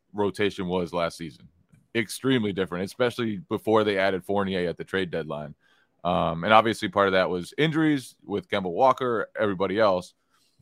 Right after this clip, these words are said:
Part of that was covid to Jason Tatum, so many others. Um, but, like,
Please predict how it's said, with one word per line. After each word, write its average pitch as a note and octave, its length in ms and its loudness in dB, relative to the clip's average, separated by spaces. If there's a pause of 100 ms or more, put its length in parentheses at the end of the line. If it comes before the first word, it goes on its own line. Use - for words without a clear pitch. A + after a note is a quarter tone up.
(300)
Part G#2 160 6
of - 20 4
that F#2 100 4
was E2+ 120 -8
covid A2 480 2 (260)
to F#2+ 420 -2 (200)
Jason F#2 320 -6
Tatum, F#2+ 560 -2 (1080)
so G#2+ 180 -2
many G2 160 -2
others. F2 460 0
Um, F2 580 2 (380)
but, G#2+ 320 8 (540)
like, F#2+ 300 0